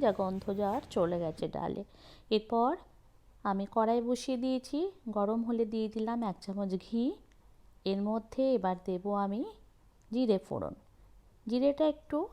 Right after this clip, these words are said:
হাতা দিয়ে ডলে দিচ্ছি, যাতে গন্ধটা খুব ভালোভাবে এনহ্যান্স হয়। দেব শুকনো লঙ্কা। ঝালটা আমরা ভীষণই কম খাই, যার জন্য আমি অর্ধেক শুকনো লঙ্কা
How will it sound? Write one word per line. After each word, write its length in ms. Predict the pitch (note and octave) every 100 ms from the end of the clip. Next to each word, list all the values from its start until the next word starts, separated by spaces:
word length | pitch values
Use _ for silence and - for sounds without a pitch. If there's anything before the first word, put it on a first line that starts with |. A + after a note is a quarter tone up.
| -
হাতা 400 | - A#3 A3 - C4+
দিয়ে 160 | C4 C4 B3
ডলে 240 | B3 A#3 A#3
দিচ্ছি, 300 | A#3 - C#4 E4
যাতে 260 | A#3+ G#3 G3+ G3+
গন্ধটা 420 | G#3 G#3 A3+ A#3+ A#3+
খুব 100 | B3+ A#3+ A#3+
ভালোভাবে 420 | A#3 A#3 A#3 A#3 A#3
এনহ্যান্স 340 | A#3 A#3 A#3+ - B3
হয়। 160 | C#4+ - - - - - - -
দেব 200 | G#3+ A3+ C#4 G#4+ - - - -
শুকনো 340 | - F#3+ E3+ E3
লঙ্কা। 320 | D#3 - - A3 - - - - - -
ঝালটা 420 | - B3 A#3+ B3 D4
আমরা 200 | C#4 C4+ C#4+
ভীষণই 380 | C4+ - C4 C4 C4+
কম 160 | A#3+ A#3
খাই, 200 | - A#3+ C4+ C4+
যার 160 | G3+ -
জন্য 180 | G#3+ G#3+ G#3+
আমি 120 | G#3+ G#3
অর্ধেক 280 | G3+ G3+ B3 -
শুকনো 260 | B3+ A3 A3
লঙ্কা 280 | A3 G#3+